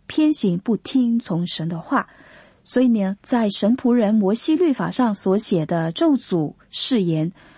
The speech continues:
都倾在百姓的身上，因为他们得罪了神。而在但以理书九章的十一节到十四节当中，但以理把百姓的罪，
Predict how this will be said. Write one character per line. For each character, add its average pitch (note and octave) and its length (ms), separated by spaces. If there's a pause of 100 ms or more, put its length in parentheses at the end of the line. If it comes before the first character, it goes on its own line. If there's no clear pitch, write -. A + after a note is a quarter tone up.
(100)
都 G#3 340
倾 G#3+ 480
在 F#3 400
百 - 160
姓 - 160
的 E3 100
身 G3 300
上， G3+ 320
因 G#3+ 300
为 F#3 180 (300)
他 F#3+ 160
们 E3+ 180
得 D3+ 220
罪 F#3 120
了 D#3 140
神。 D#3 380 (840)
而 F#3+ 100
在 C#4+ 140
但 F#4 160
以 D#4+ 80
理 A3+ 140
书 C4+ 180
九 F3+ 320
章 A#3+ 320
的 E3+ 220
十 - 240
一 D4+ 200
节 F3+ 240
到 E3+ 240
十 E3+ 180
四 - 300
节 E3 160
当 F3+ 200
中， G3+ 260 (400)
但 C4+ 220
以 A3 100
理 G3 160
把 F3 180
百 F3 220
姓 C4 220
的 G3+ 100
罪， - 340